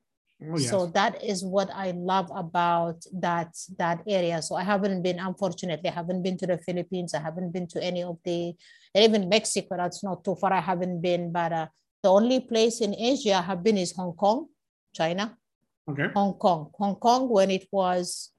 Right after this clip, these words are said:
Speaker 2: still under the British colony, just before China took over, that's when I visited.
Speaker 1: Hmm.
Speaker 2: Um,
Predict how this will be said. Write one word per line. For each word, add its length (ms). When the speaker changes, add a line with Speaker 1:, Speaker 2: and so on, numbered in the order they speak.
Speaker 2:
still 320
under 280
the 160
British 380
colony, 420
just 280
before 300
China 500
took 180
over, 260
that's 320
when 140
I 100
visited. 420
Speaker 1:
Hmm. 40
Speaker 2:
Um, 1000